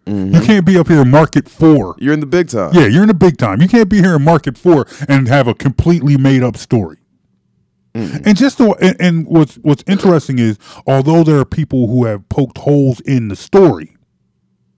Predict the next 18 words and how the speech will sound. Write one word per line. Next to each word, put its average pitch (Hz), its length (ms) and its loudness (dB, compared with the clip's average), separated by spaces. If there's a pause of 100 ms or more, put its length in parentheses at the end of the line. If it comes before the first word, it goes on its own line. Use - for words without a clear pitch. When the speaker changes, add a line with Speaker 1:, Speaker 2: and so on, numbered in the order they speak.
(760)
Speaker 2:
for - 180 -4
the 196 100 0
most 180 460 2
part, 92 340 -6 (160)
writers 139 500 -2
in 131 120 -2
this 127 160 -2
story 120 500 -4 (220)
have 127 180 -8
taken 165 300 -6
up 143 100 -6
for 131 120 -10
this, 117 200 -4 (240)
for, 113 380 -4 (100)
for 180 140 -2
this 120 140 -4
writer. 127 340 -8 (140)
Speaker 1:
Mm-hmm. 120 440 0